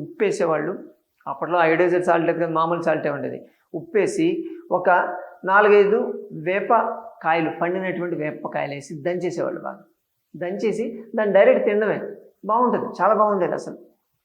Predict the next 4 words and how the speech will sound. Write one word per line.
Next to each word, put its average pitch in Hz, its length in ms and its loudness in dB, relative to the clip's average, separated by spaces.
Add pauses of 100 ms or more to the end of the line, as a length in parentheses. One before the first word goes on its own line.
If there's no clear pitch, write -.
(360)
సీజన్ 254 640 4 (140)
రాగానే 165 480 8 (580)
ముఖ్యంగా 202 640 2 (480)
ఈ 175 140 0